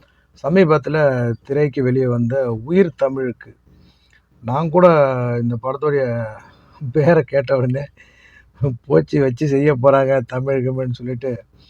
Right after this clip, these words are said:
ஆ, அப்படின்னு தான் நான் நினைச்சேன். ஏதோ தமிழை பத்தி பஞ்சாயத்து பண்ண போறாங்க. கடைசியில படத்தை பார்த்தவங்க எல்லாருக்குமே தெரியும். எனக்குமே ஒரு பெரிய அதிர்ச்சி என்ன அப்படின்னா, அந்த கதாநாயகியோட பெயர் தமிழ். So, ஒரு நல்ல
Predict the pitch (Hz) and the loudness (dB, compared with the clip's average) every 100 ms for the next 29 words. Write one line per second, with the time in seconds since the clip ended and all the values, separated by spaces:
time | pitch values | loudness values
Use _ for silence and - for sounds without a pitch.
0 | _ _ _ _ _ _ 123 120 120 120 | _ _ _ _ _ _ -6 -4 -2 -2
1 | 117 113 113 113 113 110 110 101 110 127 | -2 -4 -4 -6 -8 -12 -16 -18 -10 -2
2 | 151 151 156 143 135 135 135 120 120 - | 0 2 2 2 0 0 -2 -4 -6 -10
3 | _ 117 120 127 139 156 147 135 123 143 | _ -4 -2 -2 -2 0 0 0 -2 -2
4 | 131 135 143 131 120 123 113 123 120 117 | -2 0 2 2 -2 -6 -4 -4 -4 -4
5 | 113 110 _ _ _ _ _ _ _ _ | -6 -10 _ _ _ _ _ _ _ _
6 | _ _ _ 139 143 170 156 139 123 117 | _ _ _ -2 2 2 4 2 2 -2
7 | - 131 127 135 131 127 123 123 127 143 | -2 -4 0 0 0 0 -2 0 2 2
8 | 143 143 131 127 120 139 151 165 147 131 | 2 -2 0 -2 -2 -2 -2 0 0 0
9 | 120 127 139 127 120 117 123 123 120 117 | -2 -2 0 2 0 -6 -4 -4 -4 -4
10 | 135 147 123 117 123 147 165 143 127 127 | -2 -2 -2 -4 -4 -2 0 0 0 -2
11 | 113 110 - 127 120 - 90 127 117 _ | -4 -8 -6 -6 -6 -8 -8 -6 -8 _
12 | _ _ _ _ _ _ _ _ _ _ | _ _ _ _ _ _ _ _ _ _
13 | _ _ _ _ _ 131 131 120 120 131 | _ _ _ _ _ -4 -2 0 0 0
14 | 139 | 2